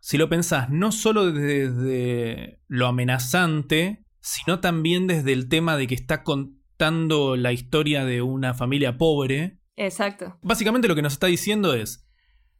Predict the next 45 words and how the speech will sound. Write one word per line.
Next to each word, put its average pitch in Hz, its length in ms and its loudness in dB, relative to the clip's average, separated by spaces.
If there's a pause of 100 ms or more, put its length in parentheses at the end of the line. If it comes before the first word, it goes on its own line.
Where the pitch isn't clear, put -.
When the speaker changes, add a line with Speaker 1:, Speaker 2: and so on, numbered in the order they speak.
(140)
Speaker 1:
por 127 280 -2
cada 208 720 2
niña 170 920 2 (200)
que 123 400 -2 (360)
se - 160 -6
fue 147 180 0
de 147 60 0
vacaciones 139 840 0
y 123 60 -2
que 123 100 -2
recibió 123 600 0
hermosos 139 520 -2
juguetes 127 600 -2
en 117 100 -2
cada 127 340 0
Navidad, 143 680 0
hay 143 200 0
alguien 147 260 0
que 135 120 -2
solo 135 320 0
recibe 127 420 0
tierra 131 640 0
y 117 80 -4
nunca 117 500 -4
puede 113 220 -2
salir 113 460 -4
de 104 160 -4
Speaker 2:
Sí. 95 40 0
Speaker 1:
donde 101 340 -6
nació 156 640 0
y 131 100 -2
qué 131 100 -4
sé 135 120 -2
Speaker 2:
Sí, 214 100 4
Speaker 1:
yo. 170 160 2
Speaker 2:
y 208 60 -4
también 196 320 0
le 254 80 2
reprocha 202 560 0
esto 185 280 -2
de, 170 440 0
del 160 160 -2
privilegio, 165 640 -2
onda 170 260 -2
de 151 380 -4